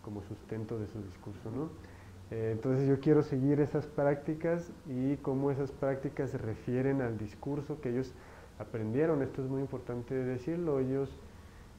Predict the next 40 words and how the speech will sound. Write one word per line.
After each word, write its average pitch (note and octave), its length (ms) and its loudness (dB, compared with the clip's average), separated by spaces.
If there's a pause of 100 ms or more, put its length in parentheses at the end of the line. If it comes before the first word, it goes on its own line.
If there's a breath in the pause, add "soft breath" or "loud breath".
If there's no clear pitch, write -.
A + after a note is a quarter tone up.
(120)
aprendieron A#2+ 880 2
a C#3 60 6
usar B2+ 400 0
ese D3 260 0
discurso D3 640 -4
para A#2 300 -2
hacerse A#2+ 500 -4
ver, C#3+ 300 2
para A#2 200 -2
hacerse A2 360 -6
escuchar. D3 480 -6 (920 loud breath)
Eh, A#2 540 0 (840 loud breath)
ellos E3+ 300 8
mismos D#3 420 6 (180)
dicen, C3 280 2
"Eso, B2+ 200 0
es C#3 100 -6
que D#3+ 160 2
antes, D3+ 420 2
pues, C3+ 140 -2
no, B2+ 120 0
no B2 140 0
nos C3 180 -4
escuchaban C#3+ 760 -4
y - 20 0
esto". E3 400 -4
Entonces, B2+ 480 -4
cuando A#2 240 0
yo B2 140 4
empecé D#3+ 420 2
a D#3 140 6
ir D3+ 240 4
a D3 120 2
la C3 120 -2
localidad A#2 560 0
y B2 60 4
a A#2 120 0
charlar A#2+ 400 -4
con C#3+ 180 -4
ellos, D#3+ 280 0